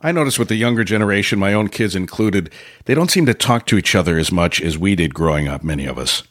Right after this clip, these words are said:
It's all texting, it's all Snapchat and things like that. Try picking up the phone once in a while. If a video call feels awkward or anxiety-provoking, go back to the basics. Try a regular phone call. How many people actually use their smartphones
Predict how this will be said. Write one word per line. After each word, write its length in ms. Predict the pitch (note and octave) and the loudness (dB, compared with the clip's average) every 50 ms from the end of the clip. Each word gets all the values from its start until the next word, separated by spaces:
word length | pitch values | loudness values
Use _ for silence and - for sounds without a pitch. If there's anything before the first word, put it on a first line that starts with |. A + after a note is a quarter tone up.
| _ - | _ -6
It's 200 | - F2 - G#2+ | -6 -4 0 2
all 160 | G#2 G2 F#2 | 2 2 0
texting, 640 | - - - B2 B2 - - - - E2+ C#2 C2 B1+ | 0 -2 0 0 0 0 0 -4 -2 -4 -4 -4 -8
it's 140 | C2+ - - | -8 -4 -2
all 220 | F#2 F#2 F2 D#2+ | 0 0 0 2
Snapchat 600 | - - - G2+ G2 F#2 - - - E2+ D#2 D2+ | 0 0 0 2 0 0 -2 -2 -2 0 0 0
and 120 | - D#2 C#2+ | -2 -2 -2
things 240 | - F2+ E2 C#2 D#2+ | -2 -2 -2 0 -2
like 220 | D#2+ D#2+ D2+ - | -4 -4 -4 -2
that. 300 | - E2+ D#2 C2+ - _ - - _ _ | -2 -2 -2 -4 -8 _ -20 -20 _ _
Try 220 | - - - A3 G#3 | -6 -2 0 0 2
picking 240 | - F#3+ F3 G3 F3 | 2 0 2 2 0
up 100 | D#3+ - | 0 0
the 80 | - | -2
phone 320 | - - D#3+ D#3+ E3+ E3+ D3+ | -2 0 0 0 0 0 0
once 260 | C3 B2+ A#2 - - | 0 0 2 2 2
in 80 | A#2+ | 2
a 60 | G#2+ G#2 | 4 4
while. 360 | F#2+ F2+ E2 D#2+ D2+ D2+ F2 | 4 2 2 2 0 -2 -2
If 100 | F#2 G#2 | -2 -2
a 60 | G#2+ | -2
video 340 | G#2 C3+ E3 D#3+ E3+ D3+ A#2+ | 0 0 0 2 2 0 0
call 260 | - - C#3+ B2+ A2+ | 0 0 2 2 2
feels 320 | - - C3+ A2+ G#2+ G2 | 2 0 0 0 0 0
awkward 500 | A2+ G#2+ A2+ C3 - - B2+ B2+ B2+ A#2+ | 0 0 0 0 0 0 0 2 2 4
or 100 | A2 F#2 | 4 2
anxiety-provoking, 1080 | F2+ F2+ F2+ E2+ B2 A#2+ B2 C3 B2 A2+ - A#2 A2 G#2+ A#2 B2 A2+ - C3+ A#2+ A#2 - | 2 0 0 0 0 2 2 2 0 0 0 0 0 2 2 0 2 0 0 0 -2 -2
go 140 | - - B3 | -2 -2 0
back 240 | A#3 A3+ G3+ G3+ - | 2 2 0 0 0
to 80 | - D3 | -2 -2
the 80 | C3 A2 | -4 -2
basics. 600 | F2+ - C#3+ D#3+ D3 - - D#2+ - - - - | 0 0 0 2 2 2 0 0 -2 -4 -6 -6
Try 240 | - - G3+ B3+ | -4 -2 -2 0
a 100 | B3+ F#3 | 0 0
regular 600 | A2 F2 E2+ A2 C#3+ D#3 E3+ F#3 F3 F3 F3 F3 | -2 -2 -2 -2 -2 -2 0 0 0 2 2 0
phone 360 | D#3 - - - F3+ F3 F3+ E3+ | -2 -2 -2 0 0 2 2 0
call. 340 | - - - G2+ F#2 E2+ | 0 0 0 2 2 2
How 80 | D#2 E3 | 2 2
many 120 | A3+ A#3 | 0 0
people 300 | G3+ - A3+ - G#3 C#3+ | 0 -2 -2 -2 0 0
actually 360 | C3+ C#3+ - - - F3+ B2+ B2 | 0 0 0 0 0 0 2 2
use 300 | A#2+ B2+ D3 D#3 C#3+ - | 2 2 0 0 0 0
their 220 | B2 A2+ A2+ G2+ | 0 0 0 0
smartphones 800 | - - - C#3+ D3 D3+ D#3 - - A#2 G#2+ G2 G2+ G2+ G2 - | 0 -2 0 2 2 2 2 0 0 0 2 2 2 0 -2 -4